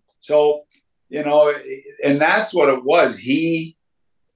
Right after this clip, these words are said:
a really interesting story, and it's in the book. Ken Dryden, the greatest goaltender in the history of the Montreal Canadiens, in nineteen seventy-four was drafted by the Boston Bruins.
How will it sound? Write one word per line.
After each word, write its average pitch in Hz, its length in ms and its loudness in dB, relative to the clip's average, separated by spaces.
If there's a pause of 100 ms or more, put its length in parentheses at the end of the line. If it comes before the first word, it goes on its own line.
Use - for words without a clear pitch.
(140)
a 131 60 -12
really 180 380 4
interesting 147 560 4
story, 139 280 4
and 120 120 -4
it's 113 140 -8
in 139 160 0
the 117 100 -4
book. 110 360 2 (760)
Ken 226 340 -2
Dryden, 151 480 2
the 113 140 -10
greatest 147 640 -2
goaltender 135 600 2
in 113 80 -4
the 107 100 -2
history 117 600 -4
of 101 160 -4
the 104 100 2
Montreal 107 480 2
Canadiens, 98 600 -10 (1000)
in 131 120 2
nineteen 185 500 0
seventy-four 160 720 2
was 123 160 -6
drafted 135 380 0
by 127 140 2
the 113 120 -4
Boston 117 480 -6
Bruins. 101 520 -4